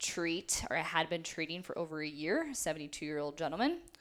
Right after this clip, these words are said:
who, um, I met actually through, um, someone here at the gym. And,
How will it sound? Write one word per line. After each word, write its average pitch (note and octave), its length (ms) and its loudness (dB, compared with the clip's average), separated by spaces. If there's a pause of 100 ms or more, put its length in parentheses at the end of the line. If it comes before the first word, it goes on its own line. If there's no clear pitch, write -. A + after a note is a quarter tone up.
(160)
who, D#3+ 600 2
um, D3 520 -2
I D3 300 2
met E3 480 0
actually F#3 380 -2
through, D#3+ 640 -4 (400)
um, D3+ 220 -2
someone E3+ 320 -4
here E3+ 220 -4
at E3+ 100 -4
the D3+ 60 -4
gym. F4 400 6 (640)
And, G3 680 6